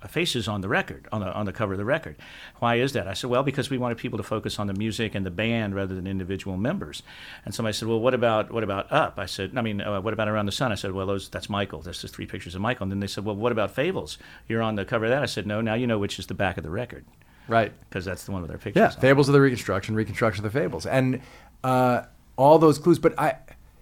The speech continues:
Speaker 2: I've been thinking about this as I knew we were gonna talk, and, and thinking about how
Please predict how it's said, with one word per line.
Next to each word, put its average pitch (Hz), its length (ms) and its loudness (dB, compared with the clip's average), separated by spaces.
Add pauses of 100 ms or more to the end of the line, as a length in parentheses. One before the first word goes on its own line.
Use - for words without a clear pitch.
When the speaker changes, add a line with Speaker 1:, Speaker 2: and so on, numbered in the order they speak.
(640)
Speaker 2:
I've 131 160 2
been 139 80 0
thinking 165 200 2
about 117 200 2
this 98 160 -6
as 98 160 -6
I 98 60 -4
knew 101 300 -2
we 101 180 -4
were 101 80 -4
gonna 98 140 -8
talk, 120 520 -4 (100)
and, 107 280 -6 (100)
and 117 180 -2
thinking 113 280 -2
about 101 420 0
how 120 680 4